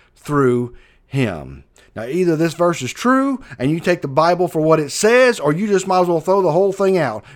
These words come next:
because this verse is true. This verse is the maker and breaker of Christianity, of what you believe in this verse, whether or not you're going to be a Christian.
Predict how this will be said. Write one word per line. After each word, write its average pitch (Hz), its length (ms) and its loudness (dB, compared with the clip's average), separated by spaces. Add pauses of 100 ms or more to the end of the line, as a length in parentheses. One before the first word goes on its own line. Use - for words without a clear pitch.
because 117 380 -2
this 208 280 6
verse 110 480 -2 (220)
is 131 240 0
true. 120 500 -4 (220)
This 185 260 8
verse 160 460 2
is 135 240 -4
the 120 160 0
maker 180 420 -2
and 135 260 -2
breaker 139 380 -2
of 127 220 -6
Christianity, 143 520 -2
of 113 160 -4
what 180 380 -2
you 247 100 2
believe 170 480 2
in 147 200 -4
this 156 180 -4
verse, 131 400 -4 (260)
whether 170 300 0
or 170 40 2
not 165 260 2
you're 147 80 -8
going 156 200 -2
to 147 60 -6
be 147 100 -2
a 143 60 -2
Christian. 135 420 -8